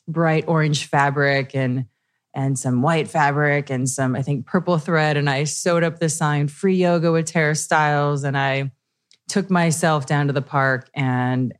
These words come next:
everybody was invited. And that was really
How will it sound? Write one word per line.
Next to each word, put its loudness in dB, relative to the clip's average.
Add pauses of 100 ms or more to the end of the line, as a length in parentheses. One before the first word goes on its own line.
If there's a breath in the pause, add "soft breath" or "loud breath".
everybody -2
was -6
invited. -8
And -2
that 2
was -4
really -2